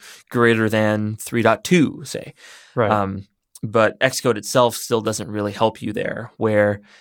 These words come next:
Speaker 1: um, if you put a Swift version of four dot oh in your Xcode project file, then Xcode eight will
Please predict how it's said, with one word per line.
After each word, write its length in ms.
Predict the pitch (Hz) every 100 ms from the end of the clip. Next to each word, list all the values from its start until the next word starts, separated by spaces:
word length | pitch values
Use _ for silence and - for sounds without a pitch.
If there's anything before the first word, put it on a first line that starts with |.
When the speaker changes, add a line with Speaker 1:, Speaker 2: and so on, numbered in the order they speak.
| _ _ -
Speaker 1:
um, 480 | 104 98 98 95 - _ _ -
if 240 | 113 -
you 340 | 117 113 110 104
put 260 | - 156 156
a 80 | 120
Swift 300 | 113 - 165
version 320 | 156 135 123 107
of 100 | 107
four 240 | - 117
dot 220 | 110 107
oh 420 | 175 180 110 107 -
in 160 | 117
your 140 | 107 107
Xcode 400 | 113 - 110 104
project 360 | 110 101 98
file, 380 | - 101 101 101 - - _ -
then 540 | 120 117 117 113 107 _ _ _ -
Xcode 380 | 135 - 123 113
eight 420 | 147 117 - -
will 460 | 120 117 110 107